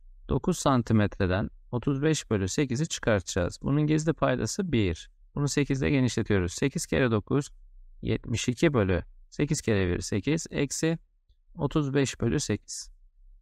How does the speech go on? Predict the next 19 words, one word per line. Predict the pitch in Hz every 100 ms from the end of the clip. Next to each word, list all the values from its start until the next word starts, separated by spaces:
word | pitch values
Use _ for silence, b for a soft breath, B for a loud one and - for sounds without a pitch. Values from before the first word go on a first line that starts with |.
| - -
Yetmiş | 147 160 180 -
ikiden | - 131 113
otuz | 139 151 131
beş | 113 98
çıkınca | - - 139 113 151 -
otuz | 139 127 131 120
yedi | 113 107
kaldı. | 104 98 98
Otuz | - - - 110
yedi | 107 101
bölü | 113 151
sekiz. | - 92 - - _ - - -
Bu | 170
bulduğumuz | 180 175 143 113 101 92
yer | 120 170
çivinin | - 135 131 160 156
ne | 139
kadar | 120 110 95
girdiği | 87 98 98 90 90 90 -